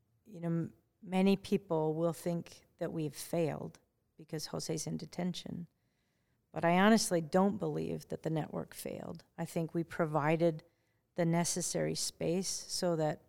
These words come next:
Jose could, uh, complete what was needed for his application,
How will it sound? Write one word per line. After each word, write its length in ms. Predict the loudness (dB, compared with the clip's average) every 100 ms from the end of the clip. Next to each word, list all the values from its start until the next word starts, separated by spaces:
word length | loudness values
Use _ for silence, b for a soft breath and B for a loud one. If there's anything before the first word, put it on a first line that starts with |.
| _ _ _ _ _ _ -6
Jose 400 | 0 4 4 2
could, 420 | -2 -2 -2 -2 -14 _ _ _ _ _ _ _ _ -8
uh, 180 | -6 -6 _
complete 680 | -8 -6 -6 -4 -2 -2 -8 _ _ _ _ _ _ _ _ _ _ _
what 160 | -4 0
was 200 | -2 0
needed 400 | -2 0 -2 -2
for 200 | -4 -2
his 160 | 0
application, 920 | 0 -2 -8 -6 -6 -2 -2 -2 -4